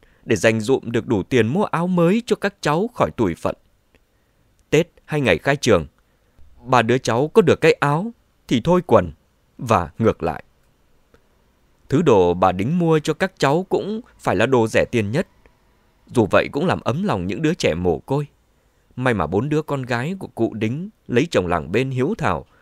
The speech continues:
thường qua lại giúp mẹ già nuôi ba đứa cháu mồ côi. Chỉ tội nhà ai cũng nghèo, nên sự đỡ đần cũng chẳng được là bao. Cụ Đính sinh sáu người con, hai trai bốn gái, thì con trai cả đã gây tội ác.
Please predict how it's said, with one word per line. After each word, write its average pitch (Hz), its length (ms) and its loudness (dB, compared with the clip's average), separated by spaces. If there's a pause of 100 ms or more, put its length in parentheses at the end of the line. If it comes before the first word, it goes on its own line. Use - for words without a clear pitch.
(220)
thường 87 160 0
qua 117 160 -2
lại 104 300 -6
giúp 175 180 -2
mẹ 101 180 0
già 85 280 -2
nuôi 123 340 -4
ba 151 160 -4
đứa 143 160 -2
cháu 139 200 -6
mồ 131 240 -2
côi. 120 300 -6 (720)
Chỉ 110 140 0
tội - 380 0
nhà 90 120 -2
ai 127 180 -4
cũng 165 240 -6
nghèo, 82 240 0 (340)
nên 135 120 -2
sự - 180 -6
đỡ - 180 0
đần 101 320 -2
cũng 123 280 -4
chẳng 90 260 -6
được 92 160 -2
là 82 160 0
bao. 107 280 -6 (840)
Cụ 104 140 0
Đính 117 340 0
sinh 127 320 -2
sáu 117 220 -2
người 139 240 0
con, 120 280 -2 (200)
hai 127 220 -4
trai 117 280 -4
bốn 120 260 -4
gái, 135 280 -6 (360)
thì 92 100 -4
con 151 200 -2
trai 156 160 -2
cả 90 280 -2
đã 76 200 -6
gây 160 120 0
tội - 240 -2
ác. 165 180 -6